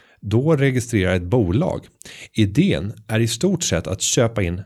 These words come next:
herraccessoarer och skapa mervärde genom en snygg hemsida och diverse tips och inspiration.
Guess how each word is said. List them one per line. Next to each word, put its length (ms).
herraccessoarer 1600
och 80
skapa 300
mervärde 960
genom 260
en 80
snygg 420
hemsida 800
och 140
diverse 280
tips 540
och 100
inspiration. 760